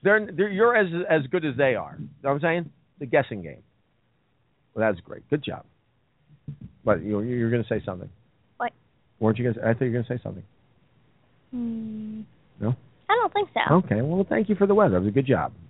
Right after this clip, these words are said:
Speaker 1: I mean, so it's gonna be, it's gonna be
Speaker 2: Oh.
Speaker 1: good. Oh, yeah.
Speaker 2: You also asked me to give some top video games.
Speaker 1: Yes, that's right. What are the, that's right. Back to top video games.
Speaker 2: These are, like, I'm not, like, numbering, but these are some of the most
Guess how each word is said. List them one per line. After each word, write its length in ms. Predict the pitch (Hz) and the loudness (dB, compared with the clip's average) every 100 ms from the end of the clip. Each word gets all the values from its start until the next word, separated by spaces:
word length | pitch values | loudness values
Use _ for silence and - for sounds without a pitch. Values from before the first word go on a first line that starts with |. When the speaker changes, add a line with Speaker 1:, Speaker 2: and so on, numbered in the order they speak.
| _ | _
Speaker 1:
I 40 | 117 | -10
mean, 180 | 131 127 | -10 -4
so 80 | 135 | -4
it's 120 | - | 0
gonna 140 | 170 | 2
be, 120 | 160 | 4
it's 140 | 156 147 | 4 0
gonna 220 | 151 156 | 4 4
be 60 | - | 2
Speaker 2:
Oh. 40 | 156 | -6
Speaker 1:
good. 160 | 156 - - - _ _ _ - | -6 -8 -14 -20 _ _ _ -12
Oh, 40 | 104 | -8
yeah. 100 | 82 | -6
Speaker 2:
You 120 | 262 262 - | -8 -8 -4
also 280 | 254 262 349 | -4 -2 -2
asked 360 | 254 254 - - | 0 0 -4 -14
me 240 | 277 277 - - | -10 -10 -12 -12
to 520 | 233 226 220 220 240 - | -10 -10 -12 -16 -16 -4
give 220 | 240 220 - | -4 -4 -16
some 100 | 214 - | -20 -10
top 120 | - - _ | -10 -10 _
video 140 | _ _ | _ _
games. 160 | _ _ _ _ _ _ _ - | _ _ _ _ _ _ _ 2
Speaker 1:
Yes, 320 | 120 214 120 - 135 | 4 6 2 -2 -2
that's 140 | 151 247 | -2 2
right. 300 | 262 127 107 | 2 0 -4
What 220 | 120 190 | 0 0
are 100 | 220 | 0
the, 100 | 196 | -2
that's 220 | 175 180 - | -2 -2 -2
right. 180 | 82 - | -4 -4
Back 160 | 131 127 | -4 -4
to 80 | 139 | 0
top 200 | 151 147 | 0 2
video 260 | 160 131 | 2 0
games. 240 | 90 78 78 - _ _ _ _ _ | -2 -8 -12 -20 _ _ _ _ _
Speaker 2:
These 360 | - 311 349 330 - 214 | -6 -2 0 -2 -4 0
are, 200 | 269 269 - | 2 2 2
like, 200 | 254 262 - | 4 4 2
I'm 120 | 262 | 0
not, 200 | 294 294 | 2 2
like, 160 | 269 214 | 2 0
numbering, 480 | 208 220 247 320 320 | -4 -2 0 0 0
but 120 | 277 | -4
these 180 | 254 262 | -4 -2
are 160 | 254 240 | 0 0
some 180 | - 269 | -2 2
of 160 | 262 240 | 0 0
the 580 | 233 233 226 220 220 233 - 262 | -8 -8 -6 -8 -8 -10 -14 -12
most 420 | 233 240 262 | -2 2 2